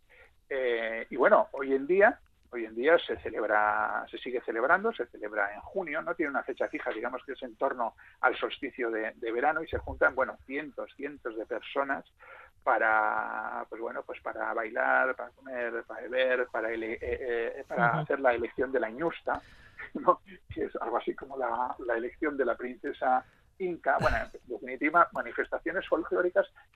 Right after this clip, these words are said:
Speaker 1: y no solamente folclóricas, también tiene su punto de reivindicación de los derechos, eh, y el reconocimiento de, de las culturas y de las gentes, eh,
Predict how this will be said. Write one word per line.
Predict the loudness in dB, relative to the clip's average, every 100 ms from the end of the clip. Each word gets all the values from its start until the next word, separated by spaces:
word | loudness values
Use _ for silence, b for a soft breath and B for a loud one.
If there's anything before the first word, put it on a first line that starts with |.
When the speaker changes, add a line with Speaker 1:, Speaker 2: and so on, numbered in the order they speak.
| _
Speaker 1:
y | -2
no | 2
solamente | 2 4 2 0
folclóricas, | 0 0 2 2 2 -2 -8
también | -12 -8
tiene | -4 -4
su | -6 -8
punto | -8 -4
de | -2
reivindicación | 0 -2 -6 -8 -6 -6 -2 -2 0
de | -4
los | -4 -6
derechos, | 0 0 0 -4 -4 -10 b b b -8
eh, | -4 0
y |
el | 0
reconocimiento | 0 0 0 0 -6 -8 -4 -2
de, | 0 0 0 0 -2 -8 -10 -4
de |
las | -4 -4
culturas | -6 -8 -4 2 2 2
y | -2
de | -2
las | -4
gentes, | -4 -6 -4 -2 -2 -6 -4
eh, | -2 -2 -4 -6